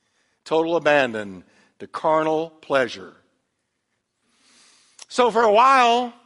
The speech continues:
this prodigal son was having the time of his life. But as I told you, Jesus always told the truth about life and living. He always told the truth.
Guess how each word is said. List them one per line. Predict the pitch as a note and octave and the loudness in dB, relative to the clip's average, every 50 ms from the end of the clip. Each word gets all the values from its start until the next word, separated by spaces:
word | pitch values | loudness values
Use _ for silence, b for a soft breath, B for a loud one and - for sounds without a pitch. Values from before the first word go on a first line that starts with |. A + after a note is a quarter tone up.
| _ _ _ _ _ _ _ _ | _ _ _ _ _ _ _ _
this | E3+ A3 A3+ | -6 -6 -6
prodigal | - - A#3 A3+ A3+ A3 A3 A3 A3 | -2 0 2 2 2 2 0 -4 -4
son | G3+ - A#3 A3+ A#3 A#3+ A3+ | -4 -2 -4 -2 -2 -2 -4
was | G3 E3 | -6 -6
having | A3+ G#3 G#3 G#3+ G#3+ G#3 F#3+ | -4 -4 -4 -4 -4 -8 -8
the | D#3+ C#3 | -8 -10
time | - - - - A3+ A#3 A#3+ B3+ B3+ B3+ B3+ B3+ B3+ C4 B3 b b b b b b b b b b | -10 -12 -12 -6 -4 -2 -2 -2 -2 -4 -6 -6 -8 -10 -12 b b b b b b b b b b
of | E3+ F3 F#3+ | -2 0 0
his | F#3+ E3 D#3+ | -2 -2 -4
life. | F3+ G#3 A3+ A#3+ B3 A#3 F#3 C#3 - B B B B | -2 0 2 2 4 2 0 -2 -6 B B B B
But | F#3 F#3 | 0 0
as | G3+ G3 | 2 2
I | G3+ F#3+ | 2 0
told | F#3 - A3+ A#3 A#3 F#3 | 2 2 0 0 0 -2
you, | G3+ F3+ | -8 -10
Jesus | D3 - A#3 B3 A#3+ G#3+ G#3+ F3 | -8 -6 -6 -6 -6 -6 -4 -2
always | A3 A3+ B3 B3+ C4+ B3+ - | 0 0 2 0 -2 -4 -2
told | - A#3+ B3 A#3 | 0 -2 -2 -2
the | B3+ | -4
truth | G3 - A#3 A#3 F#3+ | -4 -2 -4 -2 0
about | G3+ G3 G3 G3+ G3+ | 0 0 0 0 2
life | G3 G3+ A3 A3+ A3 | 2 2 2 2 0
and | A3 G#3+ G#3 | -2 -2 0
living. | G#3+ G#3 F3 E3+ D#3 | 0 0 0 -2 -2
He | D3+ D#3+ | 0 2
always | F#3 A3+ A#3+ A#3+ A3 | 2 2 0 -2 -2
told | - A3 G#3 G3 | -2 -2 -2 -2
the | F#3 F#3 | -2 -8
truth. | - D#3 C#3+ C3 B2 A#2+ | -12 -12 -12 -12 -12 -16